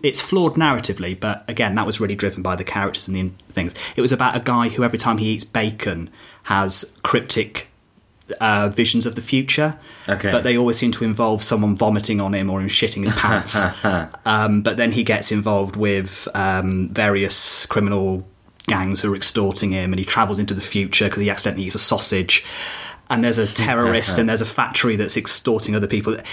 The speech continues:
Speaker 1: It was, it's got, got a lot of things that I really think's a cool idea, but again, it's flawed, and it kind of, that was meant to be a comic series. We got a guy to do the drawing, then his mum fucking died, selfish bitch,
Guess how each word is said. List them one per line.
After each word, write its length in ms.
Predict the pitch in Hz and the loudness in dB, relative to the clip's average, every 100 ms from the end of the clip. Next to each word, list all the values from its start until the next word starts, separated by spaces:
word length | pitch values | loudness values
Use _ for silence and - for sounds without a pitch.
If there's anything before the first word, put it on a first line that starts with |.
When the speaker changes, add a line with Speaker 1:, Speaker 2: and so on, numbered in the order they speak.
| - | -2
Speaker 1:
It 80 | 165 | 0
was, 120 | 170 | 2
it's 260 | 185 180 - | 0 0 0
got, 180 | 170 170 | 0 0
got 100 | 190 | 0
a 60 | 175 | 2
lot 140 | 156 | 0
of 100 | 151 | 0
things 220 | 170 120 | 0 2
that 60 | 127 | 2
I 20 | 123 | 2
really 380 | 120 131 123 | 2 2 2
think's 300 | 117 117 104 | 0 0 -2
a 20 | 107 | -2
cool 240 | 120 110 | 0 0
idea, 240 | 104 92 | 0 -2
but 100 | 90 101 | -4 -4
again, 340 | 110 85 85 - - - - - | -2 -2 -4 -14 -20 -20 -20 -12
it's 140 | - - | -4 0
flawed, 240 | 127 104 | 2 2
and 100 | 104 | 2
it 40 | |
kind 160 | 120 117 | 0 -2
of, 120 | 104 - _ _ _ _ _ _ _ _ _ - _ _ _ | -2 -10 _ _ _ _ _ _ _ _ _ -20 _ _ _
that 120 | 143 | 0
was 120 | 147 147 | 2 2
meant 180 | 165 | 2
to 80 | 160 | 2
be 80 | 143 | 0
a 60 | 139 | 2
comic 360 | 131 120 - - | 2 0 0 0
series. 520 | 127 120 117 110 - - | 4 4 2 2 -2 -4
We 140 | 113 | -4
got 220 | 143 - | 0 0
a 20 | |
guy 240 | - 123 120 | 0 0 0
to 100 | - | 0
do 140 | 117 | 0
the 80 | 107 | 0
drawing, 480 | 107 107 107 104 104 | 2 2 4 2 2
then 100 | 120 | 2
his 120 | 117 | 2
mum 320 | 113 120 113 | 2 2 2
fucking 400 | 104 98 - 95 | 0 -4 -2 -2
died, 340 | 92 92 95 - | 0 0 0 -2
selfish 420 | - 87 92 - | -2 -2 -4 -4
bitch, 320 | 98 95 - | -2 0 -2